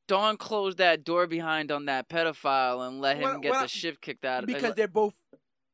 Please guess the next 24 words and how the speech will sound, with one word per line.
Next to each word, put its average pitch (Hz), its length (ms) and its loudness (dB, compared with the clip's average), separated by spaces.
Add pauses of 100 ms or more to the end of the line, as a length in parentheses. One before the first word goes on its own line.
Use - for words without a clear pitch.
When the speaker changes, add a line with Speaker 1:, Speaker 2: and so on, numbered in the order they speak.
(600)
Speaker 2:
they're 190 160 -2
both 196 320 -2
damaged 190 300 -4
people, 139 240 -16
so 170 100 -12
they 175 140 -6
let 208 200 -2
each 220 160 -12
other 202 140 -4
do 196 160 -10
damaging 180 600 -10
things 165 460 -14 (340)
Speaker 1:
But 175 140 0
Speaker 2:
so 202 60 -4
Speaker 1:
the, 190 60 2
Speaker 2:
that 180 100 -8
they 185 80 -6
Speaker 1:
I, 185 100 2
Speaker 2:
could - 80 -2
Speaker 1:
but 208 120 2
Speaker 2:
cope. - 260 -2
Speaker 1:
it 190 80 0
was 202 180 0
that 202 160 4